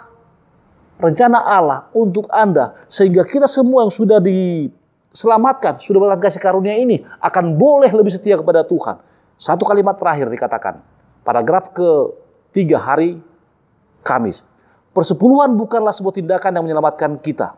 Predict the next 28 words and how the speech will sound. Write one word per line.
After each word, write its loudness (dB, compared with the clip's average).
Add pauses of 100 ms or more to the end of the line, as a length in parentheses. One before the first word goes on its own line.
(320)
lebih 4
daripada 2
perbuatan 0
kita -2
baik 0
lainnya, -2
sebagai 0
orang 0
Kristen -2
telah 0
diciptakan -2
untuk 0
melakukannya. -2
Karena -2
kita 0
ini 2
buatan 2
Allah, 0
diciptakan -2
dalam 0
Kristus -2
Yesus 0 (400)
untuk 0
melakukan 2
pekerjaan 0
baik 2
yang -2
dipersiapkan -6